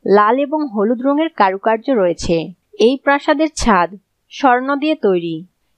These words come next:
এটি ইম্পেরিয়াল প্যালেস নামেও পরিচিত।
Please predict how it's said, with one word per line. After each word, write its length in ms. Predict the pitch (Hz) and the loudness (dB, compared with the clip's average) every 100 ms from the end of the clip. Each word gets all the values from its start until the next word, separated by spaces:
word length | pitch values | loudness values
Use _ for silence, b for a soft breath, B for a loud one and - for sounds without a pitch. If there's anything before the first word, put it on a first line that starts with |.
| - | -2
এটি 220 | 262 339 - | 2 2 2
ইম্পেরিয়াল 600 | 240 240 294 285 302 320 311 | 2 2 0 2 4 2 2
প্যালেস 380 | 240 202 208 277 269 | 2 2 2 -2 -4
নামেও 300 | 277 302 339 | -2 -2 -2
পরিচিত। 500 | - 185 175 180 | -2 -4 -4 -8